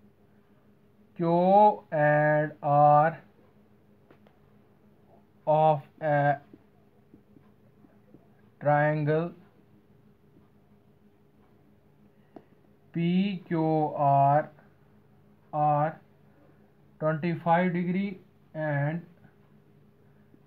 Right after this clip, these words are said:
sixty-five degree। ठीक छा, पत छ वनान write which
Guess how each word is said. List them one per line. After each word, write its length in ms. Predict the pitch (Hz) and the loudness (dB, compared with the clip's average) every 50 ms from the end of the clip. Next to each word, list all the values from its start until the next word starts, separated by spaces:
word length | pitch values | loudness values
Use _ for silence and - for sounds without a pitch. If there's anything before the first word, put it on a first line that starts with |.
| _ _ _ - | _ _ _ -12
sixty-five 760 | 165 143 - - - 175 170 151 - 160 151 160 190 262 294 - - - _ - - _ _ _ _ - 135 131 | -12 -12 -12 -12 -8 -8 -8 -6 -2 -2 -2 0 -2 -4 -8 -12 -18 -20 _ -20 -20 _ _ _ _ -14 -12 -10
degree। 360 | 139 127 113 113 113 113 113 - _ - _ _ _ _ - - _ - | -8 -10 -10 -12 -14 -18 -20 -20 _ -20 _ _ _ _ -20 -20 _ -10
ठीक 180 | 147 147 139 - | -8 -8 -4 -4
छा, 120 | 180 127 - - - - - - - _ _ _ - - _ - | -4 -4 -4 -6 -14 -20 -20 -20 -20 _ _ _ -20 -18 _ -2
पत 160 | 156 165 160 - | -2 -2 -2 -2
छ 40 | |
वनान 300 | 165 160 165 170 165 156 151 | -2 0 2 2 2 4 4
write 460 | 156 156 160 165 175 185 185 185 - - - - - - - _ - _ _ - _ _ _ _ _ _ _ _ _ _ - - _ _ _ _ _ _ - - _ _ _ _ _ _ _ _ _ _ - | 4 6 6 4 4 0 -2 -6 -12 -20 -20 -20 -20 -20 -20 _ -20 _ _ -20 _ _ _ _ _ _ _ _ _ _ -20 -20 _ _ _ _ _ _ -20 -20 _ _ _ _ _ _ _ _ _ _ -10
which 680 | 139 135 147 165 180 180 170 180 175 180 180 - - | -6 -4 -2 0 0 0 0 -2 -4 -6 -12 -20 -20